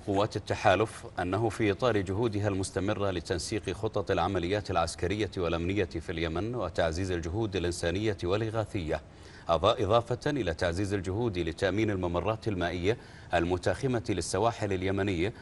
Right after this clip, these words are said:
ومكافحة الإرهاب على كامل الأراضي اليمنية، فقد تمت إعادة تموضع قوات التحالف في عدن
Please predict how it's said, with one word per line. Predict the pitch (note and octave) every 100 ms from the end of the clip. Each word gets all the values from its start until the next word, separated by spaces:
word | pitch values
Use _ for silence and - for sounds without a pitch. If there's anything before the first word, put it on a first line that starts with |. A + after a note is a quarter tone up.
| - -
ومكافحة | E2+ E2 - F2 - A#2 B2 G#2+
الإرهاب | G2 F#2 G#2 E2+ C#2+
على | E2 D#2+
كامل | - A2 G#2 F#2+
الأراضي | F2 G#2 F#2
اليمنية، | F#2 F2 F2 G2+ F#2 D2+ - - -
فقد | - E2+ F2
تمت | - G#2 G2 B2 F#2+
إعادة | F2 F2+ A2 G#2+
تموضع | A2 F#2 G2 G#2 B2 G2 F2+ D#2+ D#2
قوات | F#2 F#2+ G#2+
التحالف | G#2 - F#2+ - A#2+ G#2+ -
في | F2 F#2+
عدن | F#2 G2 F2